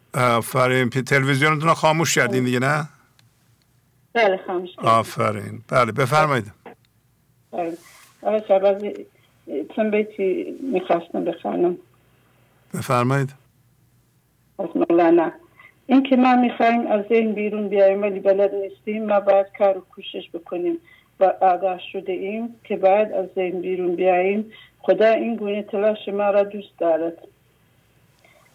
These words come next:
Speaker 2: همین که ناله می‌کنیم و می‌کوشیم، اه، و می‌گوییم که ای خدا ما را کمک کن و او صدای ما را می‌شنود، چون از رگ گردن از ما نزدیکتر است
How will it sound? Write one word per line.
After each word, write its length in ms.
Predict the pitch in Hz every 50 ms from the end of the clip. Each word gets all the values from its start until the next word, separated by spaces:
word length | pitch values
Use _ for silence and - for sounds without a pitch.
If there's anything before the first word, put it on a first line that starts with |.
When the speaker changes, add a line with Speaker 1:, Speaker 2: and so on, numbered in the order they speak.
| _
Speaker 2:
همین 280 | - 226 226 247 247 247
که 120 | - 240
ناله 340 | 214 208 196 190 196 202 220
می‌کنیم 580 | 226 214 202 202 - - 196 190 190 190 185 190
و 60 | 190
می‌کوشیم، 840 | 190 202 226 226 - - - 196 190 - - - 196 185 - - - - _ _ _ _ _ _ _ _ _
اه، 180 | - 175 185 185
و 260 | - 196 208 208 196 196
می‌گوییم 500 | 220 240 254 208 190 214 220 208 202 196
که 260 | 185 - 220 - - 214
ای 120 | 220 233 220 -
خدا 260 | - 220 202 202 196 190
ما 200 | 202 202 208 202
را 160 | 196 196 196 -
کمک 340 | - 196 190 208 202 208
کن 160 | - - 190 185
و 220 | 190 185 190 180 180 - - - _ _ _ _
او 120 | 208 214 220 220
صدای 340 | - 196 190 214 208 202 196
ما 200 | 196 196 202 196
را 160 | 190 190 190
می‌شنود، 640 | 190 196 190 190 - - 208 196 196 190 196 214 214 - - - _ _ _ _ - -
چون 180 | 226 226 233 -
از 140 | 202 196 196
رگ 220 | 208 226 233 226 214
گردن 520 | 196 196 202 202 196 196 220 220 220 -
از 240 | - 196 190 185 202
ما 120 | 214 214
نزدیکتر 600 | 202 202 196 196 - - 196 - - - 214 196 185
است 160 | 180 175